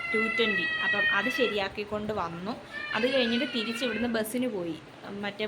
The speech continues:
ബുള്ളറ്റ് എടുക്കാൻ പോകണമല്ലോ, ബുള്ളറ്റ് അവിടെ ഇരിക്കും. അത് കഴിഞ്ഞ് ജോലിക്കും കൂടി കയറിയിട്ട് തിരിച്ച് വരാമെന്ന് പറഞ്ഞു. അങ്ങനെ ചേട്ടായി വണ്ടി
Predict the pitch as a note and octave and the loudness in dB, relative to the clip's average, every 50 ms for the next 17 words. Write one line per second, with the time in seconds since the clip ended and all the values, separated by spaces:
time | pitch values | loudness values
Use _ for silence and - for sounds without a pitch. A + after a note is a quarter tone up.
0 | G#3 G#3 G#3 G3+ G#3 G#3 A3 A3 A3+ A#3+ A3 G3+ - - G3 F#3+ F#3+ F3+ F3 F3 | -2 -2 -2 0 2 2 0 0 0 -4 -4 -4 -4 -4 -6 -6 -4 -6 -6 -6
1 | F3 E3+ E3+ E3+ E3+ E3+ E3+ - - - F#3+ F#3+ G3 G3+ - A3+ G#3+ G#3 G3+ G3+ | -8 -8 -8 -8 -10 -10 -12 -16 -14 -10 -6 -4 -2 -2 0 0 0 0 0 -2
2 | F#3+ F#3+ F#3 - G3 G3 F#3+ F#3+ G3 G3 G3+ G#3 A3 A#3+ A#3 A#3+ A3+ A3 A3 A3 | -4 -4 -6 -8 -8 -6 -4 -4 -4 -4 -2 -2 -2 -2 0 2 2 2 0 -2
3 | G#3+ G#3+ A#3 A#3 A#3 A#3+ B3 B3 A#3+ A3 G3+ G3 G3 G3 F#3+ - - G4+ - - | -2 -2 0 0 2 2 0 0 0 0 0 2 0 -2 -2 -4 -6 -8 -8 -12
4 | - - - - - - - - - - A3+ G#3+ G3+ - B3 A3+ G3+ F#3 F3+ F3 | -16 -18 -18 -18 -16 -16 -16 -14 -6 -4 -2 -2 -2 0 0 0 2 2 0 0
5 | F3 F3+ F3+ F3 E3+ E3+ F3 F#3 G3+ A3+ A#3 A3+ A3 A3 A3 A3+ A3 G#3 G#3 G#3+ | -2 -2 -4 -4 -4 -4 -4 -2 0 2 2 2 2 2 0 0 0 0 2 4